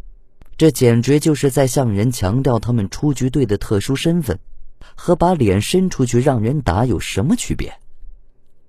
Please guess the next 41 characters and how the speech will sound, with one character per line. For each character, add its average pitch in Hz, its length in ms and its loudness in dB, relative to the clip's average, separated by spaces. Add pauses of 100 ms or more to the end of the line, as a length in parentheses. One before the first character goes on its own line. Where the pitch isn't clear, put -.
(300)
于 120 180 4
是 131 200 2
眼 110 220 2
不 131 100 0
见 127 260 2
为 113 160 4
净， 135 200 -4 (400)
全 127 200 0
明 156 140 2
星 160 200 2
周 170 160 2
末 143 160 2
这 147 120 2
一 127 140 2
周， 156 240 2 (240)
家 120 260 4
世 113 200 0
干 139 240 0
脆 117 200 -2
来 95 180 0
了 131 100 0
个 104 120 0
全 113 340 -2
封 170 220 -2
闭 123 140 2
特 131 180 0
训。 156 200 0 (800)
苏 196 260 2
沐 170 140 4
橙 139 260 0
毕 175 220 2
竟 123 180 0
还 107 160 -2
是 104 140 -2
家 123 220 0
世 120 180 0
战 120 180 0
队 113 140 0
的 95 80 -2
一 95 160 -2
员， 67 280 -4